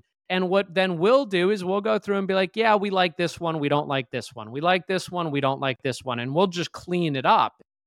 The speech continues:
Doesn't take much time to do. And what we could also do is help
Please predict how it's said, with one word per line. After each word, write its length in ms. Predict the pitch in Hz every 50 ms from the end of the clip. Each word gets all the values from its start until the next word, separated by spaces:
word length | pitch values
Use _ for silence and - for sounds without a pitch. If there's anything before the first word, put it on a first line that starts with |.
| _ _ _
Doesn't 400 | - 156 156 143 156 170 160 160
take 260 | - 160 170 165 156
much 300 | - 143 147 151 - -
time 320 | - - 160 143 139 143 147
to 140 | - - 202
do. 480 | 170 175 151 123 110 107 113 139 170 - _ _ _ _ _ _ _ _ _ _ _ _
And 300 | - 202 208 214 214 202 - -
what 240 | 202 185 208 214 214
we 160 | 208 220 208
could 140 | - 214 190
also 460 | 185 208 262 285 - - 247 214 185
do 320 | 156 139 156 151 165 185
is 120 | 202 196 -
help 240 | - 185 185 196